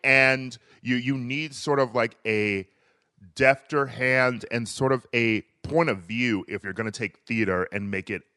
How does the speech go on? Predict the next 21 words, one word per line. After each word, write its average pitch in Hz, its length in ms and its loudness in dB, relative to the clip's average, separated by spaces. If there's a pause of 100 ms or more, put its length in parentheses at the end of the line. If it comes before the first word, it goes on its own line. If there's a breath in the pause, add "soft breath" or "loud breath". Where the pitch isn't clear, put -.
(280)
as 113 160 -2
a 104 60 -4
film, 104 460 2
you 104 80 -4
know, 110 200 0
otherwise 127 420 4
just - 200 -8
film 123 420 -6
the 107 80 -6
stage 110 340 -2
show. 76 340 -8 (320 soft breath)
Because 110 240 -2
if 117 120 -6
it's 117 120 -6
just 127 220 -6
gonna 127 140 -4
be 110 140 -4
that, 104 600 0
give 160 140 2
me 170 120 -4
something 117 400 -6